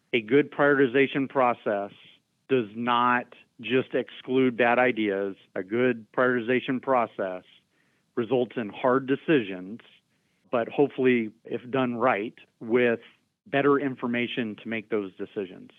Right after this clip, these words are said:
So if there isn't a commitment to prioritization, you're not gonna be able to do it. It's, it's very difficult. And there's little tips and tricks within there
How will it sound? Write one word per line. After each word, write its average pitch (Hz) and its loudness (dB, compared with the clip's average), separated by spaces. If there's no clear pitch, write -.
So 117 0
if 110 -4
there 156 4
isn't 196 2
a 156 0
commitment 180 0
to 156 -8
prioritization, 131 0
you're 131 -4
not 147 0
gonna 135 2
be 117 0
able 107 -2
to 98 -8
do 95 -8
it. - -20
It's, 117 -4
it's 107 -16
very 123 0
difficult. 107 -6
And 135 -2
there's 139 4
little 160 4
tips 185 0
and 139 -2
tricks 151 0
within 123 0
there 92 -12